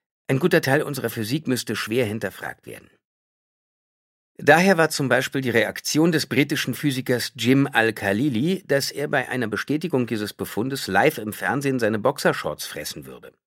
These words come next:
Den Forschenden in Italien war die Tragweite ihres Ergebnisses natürlich bewusst.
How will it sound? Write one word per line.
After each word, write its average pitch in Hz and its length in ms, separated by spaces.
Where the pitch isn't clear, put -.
Den 151 140
Forschenden 190 520
in 151 140
Italien 143 580
war 160 100
die 135 140
Tragweite 139 580
ihres 135 320
Ergebnisses 123 600
natürlich 120 380
bewusst. - 480